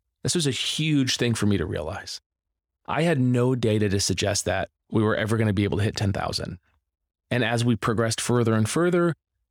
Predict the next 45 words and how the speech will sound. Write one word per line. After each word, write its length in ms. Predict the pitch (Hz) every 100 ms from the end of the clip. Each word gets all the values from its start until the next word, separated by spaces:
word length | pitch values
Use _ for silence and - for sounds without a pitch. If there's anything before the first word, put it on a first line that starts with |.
| _ _ -
I 100 | 107
saw 240 | - 139
that 140 | 131
it 200 | 85 -
likely 280 | 113 120 127
wasn't 260 | 120 104 -
possible, 480 | 123 143 139 131 127
but 140 | 117
didn't 180 | 120 117
really 220 | 113 107
know 200 | 110 107
until, 400 | 98 104 95 92
you 100 | 135
know, 180 | 101 87 -
carts 300 | - 107 -
finally 340 | 101 95 92
closed. 520 | 92 110 78 - - - _
If 140 | 113 120
you've 120 | 113
ever 160 | 104
done 160 | 104 101
any, 320 | 98 98 95 - _ -
um, 380 | 90 87 92 - _ _ _ _ -
marketing 380 | 107 107 107 101
launches, 520 | 101 110 107 98 90
you 80 | 107
know 220 | 98 90
that 180 | 92 -
people 240 | 107 98
tend 160 | 104 98
to 60 |
buy 380 | 90 90 90 90 - _
in 120 | 92
the 40 | 90
first 440 | - 127 - - - 123
day 140 | 110
or 80 | 113
two, 320 | - 120 123 - _
and 160 | - 95
then 160 | 92 92
in 120 | 95
the 60 |
last 440 | 92 95 92 - - _ _ _ _ -
twenty-four 460 | - 101 98 98
hours. 440 | 58 - - -